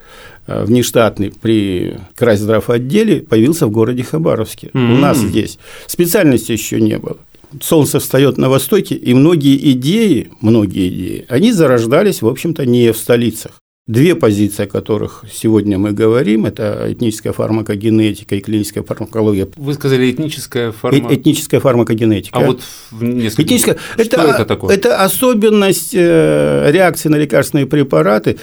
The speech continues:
Speaker 1: и, в принципе, на любые чужеродные вещества у представителей различных этнических групп.
Speaker 2: О, как интересно.
Speaker 1: Да, да, да. Ну, во многих инструкциях на лекарственные препараты есть там деликатные записи, что там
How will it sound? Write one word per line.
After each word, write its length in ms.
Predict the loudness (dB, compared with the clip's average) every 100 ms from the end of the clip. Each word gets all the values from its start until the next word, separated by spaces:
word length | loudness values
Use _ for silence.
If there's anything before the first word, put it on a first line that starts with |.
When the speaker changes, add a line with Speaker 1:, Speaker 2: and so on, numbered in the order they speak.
| -2
Speaker 1:
и, 80 | -2
в 100 | 2
принципе, 460 | 2 2 0 2
на 80 | 4
любые 480 | 4 4 4 4 4
чужеродные 520 | 0 0 2 4 4
вещества 480 | 4 2 -2 0 0
у 120 | 2
представителей 540 | 2 0 2 0 2 2
различных 520 | 4 0 0 0 0
этнических 500 | -2 -2 -2 0 0
групп. 260 | 0 -4 -4
Speaker 2:
О, 100 | -2
как 180 | 0
интересно. 460 | 0 2 2 2 2
Speaker 1:
Да, 300 | 2 2 -4 _ -2
да, 160 | -2 -2
да. 140 | -10 -12 _ _
Ну, 160 | 2 4
во 180 | 4 4
многих 400 | 4 4 0 2
инструкциях 580 | 0 2 0 2 0 2
на 80 |
лекарственные 440 | 0 2 0 2 0
препараты 500 | 0 2 2 2 2
есть 240 | 2 0
там 140 | -2 0
деликатные 580 | 2 2 2 2 2 2
записи, 400 | -2 -6 -10 -12
что 140 | -12
там 200 | -8